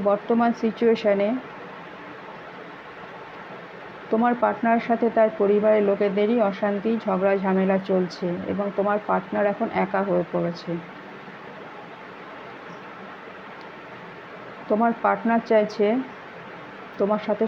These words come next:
সম্পর্কটাকে ঠিক করতে, তোমার কাছে আবার তিনি ফিরে আসতে চাইছেন, কারণ তিনি এখন তোমাকে মিস করছেন। তিনি ভেবেছিলেন থার্ড পার্টি রিলেশনে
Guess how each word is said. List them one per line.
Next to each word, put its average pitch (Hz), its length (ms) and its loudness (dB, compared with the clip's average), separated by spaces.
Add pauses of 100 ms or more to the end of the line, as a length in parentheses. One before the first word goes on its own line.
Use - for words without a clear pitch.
সম্পর্কটাকে 196 640 2 (120)
ঠিক 196 160 -2 (120)
করতে, 180 320 0 (1300)
তোমার 220 280 4
কাছে 226 240 2
আবার 214 200 6
তিনি 226 120 4 (120)
ফিরে 214 220 4 (100)
আসতে 202 200 -2 (120)
চাইছেন, 185 340 2 (100)
কারণ 202 160 0 (100)
তিনি 208 160 2 (100)
এখন 202 140 0 (100)
তোমাকে 202 240 2 (120)
মিস 190 140 4 (140)
করছেন। 180 380 0 (1800)
তিনি 220 180 4 (120)
ভেবেছিলেন 233 460 4 (100)
থার্ড 208 260 2
পার্টি 220 260 2
রিলেশনে 208 420 4